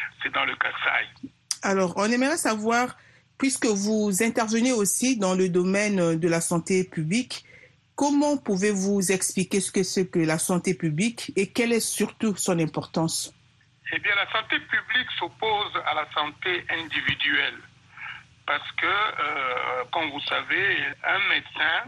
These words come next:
Speaker 1: a pour mission de soigner un malade. C'est ce qu'on appelle, ce que nous appelons la médecine, euh, clinique. Euh, la plupart de nos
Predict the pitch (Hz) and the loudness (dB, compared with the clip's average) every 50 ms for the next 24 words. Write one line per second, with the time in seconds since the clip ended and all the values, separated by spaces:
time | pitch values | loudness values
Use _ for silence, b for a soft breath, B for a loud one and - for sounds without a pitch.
0 | 262 - - - - - - - _ _ - - _ _ _ - - 160 156 - | -10 -16 -20 -20 -20 -20 -20 -20 _ _ -8 -8 _ _ _ -2 -2 -2 -2 -2
1 | - - 165 165 156 151 151 147 147 - - - 175 185 190 196 185 - - - | -4 -6 -6 -4 -2 -2 -2 -2 -2 -2 -2 -2 0 -2 -2 -2 -4 -4 -4 -4
2 | - - - 175 165 160 170 175 180 185 185 - - - - _ 208 190 185 160 | -4 -4 -2 0 0 0 2 0 0 0 -2 -4 -12 -20 -4 _ 0 2 2 2
3 | 143 135 135 131 123 123 - - - - - - - - - - _ _ _ - | 0 0 0 0 -2 -2 -4 -6 -8 -8 -8 -10 -10 -16 -20 -20 _ _ _ -16
4 | - - - - - 160 151 - - - 135 135 139 139 147 151 147 147 - - | -12 -10 -4 -2 0 0 0 -2 0 0 0 0 0 -2 -4 -4 -4 -4 -4 -4
5 | - 147 143 143 - - - 139 147 151 147 156 151 131 123 135 139 131 120 - | -4 -2 -2 -4 -4 -2 -2 -2 0 0 0 -2 -2 -4 -2 -2 -4 -4 -4 -6
6 | - - 156 151 139 131 123 123 113 - - 123 - - - - - - - - | -6 -4 -2 -2 0 2 2 2 2 0 -2 -4 -6 -8 -12 -10 -6 -4 -4 -2
7 | - - - - - - - - - - - - - - - - 120 - - 151 | -2 -2 -4 -4 -4 -6 -6 -8 -8 -12 -16 -20 -8 -4 -2 0 0 2 2 2
8 | 160 208 - - - - - B B B B B B B B B B - - - | 0 0 -2 -4 -6 -6 -6 B B B B B B B B B B -10 -8 -6
9 | - 127 127 127 131 127 123 - - - 143 131 - 143 135 131 127 127 123 135 | -4 -4 -2 -2 -2 -4 -4 -6 -4 -4 -4 -2 0 0 0 2 0 -2 -2 0
10 | 131 131 127 131 131 131 127 127 127 123 127 139 - 135 - - - - - | -2 -2 -2 -2 -4 -4 -4 -4 -4 -6 -6 -6 -8 -8 -10 -10 -12 -14 -16